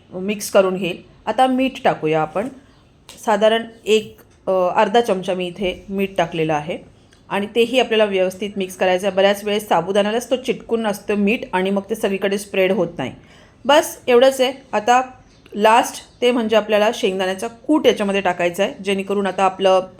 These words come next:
जो साबुदाणा आहे, तो व्यवस्थित परतला गेला आहे, पण आता तो खाली चिटकायला नको, म्हणून साधारण सात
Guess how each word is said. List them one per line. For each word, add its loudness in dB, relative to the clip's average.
जो -4
साबुदाणा 2
आहे, -2
तो -2
व्यवस्थित -4
परतला 6
गेला 4
आहे, 6
पण 6
आता 4
तो -4
खाली -4
चिटकायला 2
नको, 0
म्हणून -8
साधारण 0
सात 0